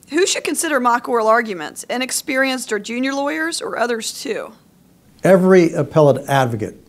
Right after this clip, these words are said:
Speaker 2: should use a mock oral argument. I've never failed to do it.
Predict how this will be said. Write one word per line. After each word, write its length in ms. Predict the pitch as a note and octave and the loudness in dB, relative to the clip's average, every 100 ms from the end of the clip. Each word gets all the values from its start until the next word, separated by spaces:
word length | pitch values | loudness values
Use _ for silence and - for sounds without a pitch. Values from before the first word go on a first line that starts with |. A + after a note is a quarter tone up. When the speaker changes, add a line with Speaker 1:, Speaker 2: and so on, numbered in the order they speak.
| _ | _
Speaker 2:
should 300 | - C#3+ C3+ | -4 0 2
use 260 | C3+ B2+ A#2 | 4 4 2
a 80 | A2+ | 0
mock 400 | A#2 A#2+ - - | -2 -2 -6 -8
oral 360 | A#2 A#2+ A2 A2+ | -2 0 0 -2
argument. 440 | A#2 A2 G2+ F#2+ - _ _ - _ - | -2 -2 -6 -10 -18 _ _ -20 _ -6
I've 140 | B2+ | 0
never 240 | C#3 D3+ D3 | 4 6 6
failed 300 | D#3 D3+ C3+ | 6 6 6
to 40 | |
do 300 | A2 C3+ C#3+ | 4 4 6
it. 200 | E3 E3 | 4 0